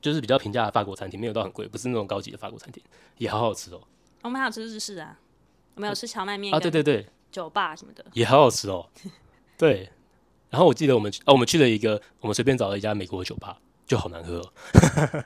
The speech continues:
Speaker 2: 哎，我们去一个什么全球第四名的酒吧吗？我觉得也不好喝啊。
Speaker 1: 哦，全球第二，我记得全球
Speaker 2: 哦，第二，也普，普普。
Speaker 1: 我觉得，我觉得那个就是靠气氛的。
Speaker 2: 嗯。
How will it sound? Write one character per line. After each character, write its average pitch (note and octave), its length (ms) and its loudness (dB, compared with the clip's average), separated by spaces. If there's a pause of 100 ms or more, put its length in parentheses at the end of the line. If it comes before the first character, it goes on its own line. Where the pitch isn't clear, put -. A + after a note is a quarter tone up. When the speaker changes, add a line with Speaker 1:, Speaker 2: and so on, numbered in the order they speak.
(140)
Speaker 2:
哎， D#4 100 -4
我 D4+ 60 -2
们 B3+ 140 -6
去 - 240 2
一 D#4+ 40 -4
个 B3 260 -6 (100)
什 A#3+ 120 -14
么 G#3+ 200 -8 (100)
全 G#3+ 280 -10
球 A3 260 -6
第 A#3+ 160 -12
四 A#3 220 -10
名 F#3+ 160 -10
的 E3+ 80 -12
酒 E3 180 -14
吧 E3 180 -12
吗？ D#3 320 -20 (320)
我 - 80 2
觉 A#2+ 60 10
得 B2 40 8
也 B2 80 6
不 B2 100 2
好 E3 140 0
喝 E3 100 -16
啊。 - 20 -14
Speaker 1:
哦， D3+ 40 -4
全 C3+ 100 4
球 B2+ 80 6
第 C3+ 160 2
二， A#2+ 80 4
我 F#2+ 80 -6
记 G#2 60 -8
得 A2 80 -6
全 - 100 -8
球 B3 60 -8
Speaker 2:
哦， - 20 -6
第 A3+ 60 -4
二， G3 180 -8
也 G3+ 160 -10
普， - 320 -16 (100)
普 F#3+ 160 -16
普。 - 300 -16
Speaker 1:
我 - 80 -8
觉 C3 140 2
得， D3+ 100 0
我 A#2+ 100 -2
觉 A#2+ 60 0
得 C3+ 80 4
那 C#3+ 80 4
个 C3+ 80 4
就 A#2 100 -2
是 A#2 200 -4 (260)
靠 A#2 160 2
气 G2+ 220 -4
氛 F2+ 160 -8
的。 E2+ 120 -20
Speaker 2:
嗯。 F3+ 400 -16